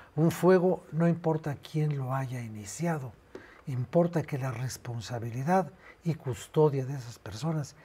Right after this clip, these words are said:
estaba en el gobierno. Y frente a eso tenemos no solamente el espíritu de los muertos,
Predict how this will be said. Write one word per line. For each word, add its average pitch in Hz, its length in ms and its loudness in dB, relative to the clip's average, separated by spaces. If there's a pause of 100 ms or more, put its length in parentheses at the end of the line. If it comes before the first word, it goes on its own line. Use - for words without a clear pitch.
(260)
estaba 147 320 0
en 135 80 -2
el 107 160 -10
gobierno. 82 420 -16 (800)
Y 190 120 6
frente 185 360 6
a 208 80 8
eso 240 300 2
tenemos 190 480 2 (640)
no 160 80 -4
solamente 202 580 4
el 151 80 4
espíritu 185 600 2
de 135 80 0
los 113 200 -6
muertos, 123 420 -10